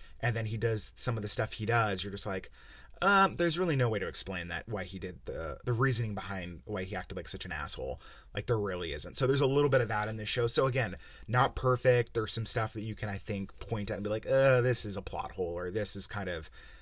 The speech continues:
you know, this is lazy," or, or something like that. I think that's there for you on Hannah, but overall, still a really good show. Give it a solid B. So if you're looking for something because you have that itch for, like, that Jason Bourne spy,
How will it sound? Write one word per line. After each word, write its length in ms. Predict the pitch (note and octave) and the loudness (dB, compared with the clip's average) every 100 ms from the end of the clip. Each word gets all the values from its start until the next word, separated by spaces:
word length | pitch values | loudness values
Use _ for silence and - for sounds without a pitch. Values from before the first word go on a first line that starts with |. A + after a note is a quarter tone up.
| - | -10
you 140 | G#2+ | -6
know, 320 | G2 E2+ E2+ - - B2 | -4 -4 -6 -10 -8 2
this 160 | C#3+ | 4
is 160 | B2+ F#2+ | 4 0
lazy," 560 | F#2+ F2 E2 F2+ D#2 | -4 -6 -6 -8 -8
or, 160 | D#2 F2+ | -6 -4
or 140 | - G#2+ | -4 -2
something 320 | - G#2+ G2 | -4 -4 -6
like 160 | F2+ - | -8 -6
that. 320 | E2+ D#2 - - - - | -4 -2 -6 -12 -16 -2
I 80 | B2 | 0
think 160 | C3 | 2
that's 240 | B2 G2+ G2+ | 0 -4 0
there 220 | A2 G#2+ | -2 -2
for 160 | - G#2+ | -2 -2
you 80 | |
on 100 | F#2+ | -2
Hannah, 300 | G2 G#2+ G#2+ | -4 -4 -2
but 100 | A2 | 2
overall, 460 | B2 B2 A#2+ G2 - | 4 4 2 2 0
still 240 | - B2 | 4 6
a 40 | A2 | 6
really 220 | A2 A2 | 4 0
good 140 | G#2 | 0
show. 320 | - A2+ G2+ G2+ | 0 0 0 -2
Give 180 | A2+ | -2
it 60 | G2+ | -2
a 40 | |
solid 340 | G#2 G#2+ G#2 G2+ | -2 0 0 -2
B. 200 | G2+ F#2+ | -4 -2
So 340 | - G2 F2+ - - - | -2 -2 -4 -6 -16 -6
if 120 | A2 | -2
you're 120 | A#2+ | 2
looking 200 | A#2+ A#2 | 2 2
for 140 | B2 A#2 | -2 0
something 240 | A#2+ G2+ | 0 -2
because 320 | G#2+ A2+ G2 | -4 -4 -4
you 160 | G#2 G2+ | -4 -4
have 180 | F#2+ G2 | -4 -2
that 200 | G2+ F#2+ | -4 -4
itch 200 | G#2 G2+ | -4 -2
for, 100 | G#2+ | -2
like, 160 | G2 G2 | -4 -4
that 160 | F#2 | -6
Jason 460 | F#2+ A2+ G#2 A2+ G2+ | -4 -2 -2 -2 -2
Bourne 480 | G#2 G2+ F#2+ F#2+ F2+ | -2 -4 -6 -8 -2
spy, 720 | - G#2+ F#2+ G2+ G2 G2 | 0 0 0 0 0 0